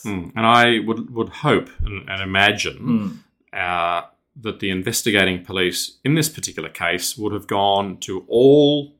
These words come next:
Speaker 1: the houses on the cliff, and it's a big, big job. And I can tell you now that a lot of people in that area have got security cameras.
Speaker 2: Right.
Speaker 1: A lot of people. And I would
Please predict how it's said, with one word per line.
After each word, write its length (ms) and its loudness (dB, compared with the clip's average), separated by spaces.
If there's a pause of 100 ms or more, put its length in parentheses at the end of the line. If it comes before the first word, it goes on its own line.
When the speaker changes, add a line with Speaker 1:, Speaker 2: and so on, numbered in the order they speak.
(140)
Speaker 1:
the 60 -16
houses 760 0
on 160 4
the 80 4
cliff, 340 -2
and 140 -6
it's 160 -6
a 160 -6 (160)
big, 480 6
big 300 2
job. 380 -6 (600)
And 260 -4
I 120 -2
can 160 -10
tell 420 0
you 320 0
now 600 0
that 240 -6
a 100 -10
lot 400 -6
of 160 -4
people 300 -4
in 100 -4
that 120 -4
area 480 -4 (200)
have 400 -4
got 400 -6 (400)
security 540 -8
cameras. 520 -14
Speaker 2:
Right. 200 -12 (100)
Speaker 1:
A 60 -2
lot 600 -6 (220)
of 160 -20
people. 400 -18 (520)
And 200 -6
I 260 6
would 240 0